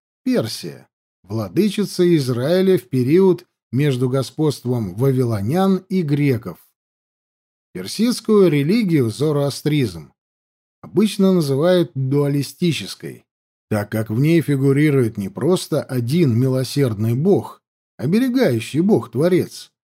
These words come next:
а два божества, ведущих битву, доброе и злое. Опять-таки, в христианстве и в иудаизме есть сатана,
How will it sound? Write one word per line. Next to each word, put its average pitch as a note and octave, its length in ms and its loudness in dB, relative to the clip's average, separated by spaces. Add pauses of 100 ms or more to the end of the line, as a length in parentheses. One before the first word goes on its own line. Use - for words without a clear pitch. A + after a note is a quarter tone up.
(400)
а C#3+ 200 -2
два G3 380 2
божества, G#3+ 720 0
ведущих F3 680 0
битву, F3 640 2
доброе E3+ 640 0
и - 20 2
злое. F3 680 0 (1000)
Опять-таки, A#2+ 760 -4
в - 80 -10
христианстве G3 920 0
и D#3+ 220 0
в B2 100 0
иудаизме B2+ 760 0
есть A2 380 -4
сатана, A3 760 -2